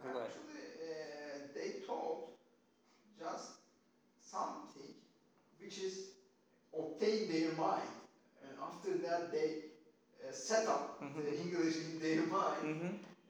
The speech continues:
Speaker 2: And after that, they learn.
Speaker 1: Yeah.
Speaker 2: They talk, they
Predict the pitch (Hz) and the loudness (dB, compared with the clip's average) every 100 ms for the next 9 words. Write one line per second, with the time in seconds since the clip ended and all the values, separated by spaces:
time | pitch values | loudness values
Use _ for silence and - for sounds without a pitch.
0 | - 143 151 151 156 220 190 185 180 147 | -10 -4 -2 4 6 6 4 2 2 2
1 | 139 143 139 - - - 147 120 107 101 | 2 0 0 -4 -12 -10 -2 0 0 -2
2 | - - 165 180 | -2 -6 -4 -2